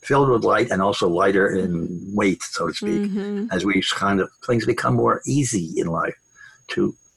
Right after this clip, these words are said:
Speaker 1: our relationships become more pleasant. P-, people who were difficult before fall away, and we bring new people into our life who are more caring, more nurturing, more loving of us.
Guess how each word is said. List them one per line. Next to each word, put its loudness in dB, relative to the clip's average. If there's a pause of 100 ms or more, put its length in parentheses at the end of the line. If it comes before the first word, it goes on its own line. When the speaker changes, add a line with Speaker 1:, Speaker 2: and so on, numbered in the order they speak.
(580)
Speaker 1:
our 4
relationships 2
become -2
more 2
pleasant. 0 (720)
P-, -2 (100)
people 4
who 6
were 6
difficult 2
before 4
fall 2
away, 4 (280)
and 0
we 4
bring 2
new 2
people 2
into 0
our 2
life -2 (300)
who 0
are 2
more 0 (200)
caring, 0 (720)
more -2 (540)
nurturing, -2
more -4
loving 0
of -4
us. -4